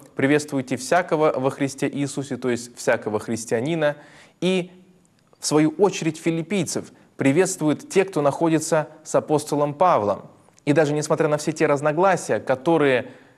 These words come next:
мы знаем, существуют у апостола Павла с теми, э, с кем он находится в заточении в данный момент, он все равно называет их братьями.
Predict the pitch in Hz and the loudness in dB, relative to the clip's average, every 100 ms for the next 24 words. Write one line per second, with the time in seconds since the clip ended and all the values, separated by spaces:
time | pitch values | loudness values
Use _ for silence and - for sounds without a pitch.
0 | _ 127 131 131 160 135 107 - - 135 | _ -2 0 2 2 2 0 -6 -8 -6
1 | 147 139 151 127 123 131 127 131 123 139 | -6 -6 -2 0 0 -2 -4 -4 0 2
2 | 127 113 104 - - _ - - 151 120 | 2 2 -2 -8 -20 _ -10 0 2 2
3 | 104 - - - - 110 104 - - 139 | -2 -6 -18 -20 -4 0 0 -2 0 0
4 | 120 131 135 147 107 - 113 - 117 131 | 2 0 0 -2 -4 -2 -2 -2 -8 -2
5 | 135 - 226 180 131 117 113 113 117 110 | -2 0 -2 -2 -2 -2 -2 -2 -4 -4
6 | 101 - 175 139 151 160 170 135 135 143 | -6 -2 0 0 0 0 0 -2 0 0
7 | 123 123 143 107 - - 110 156 156 - | 0 -2 -4 -4 -8 -14 -2 0 0 0
8 | 113 104 92 | -2 -2 -4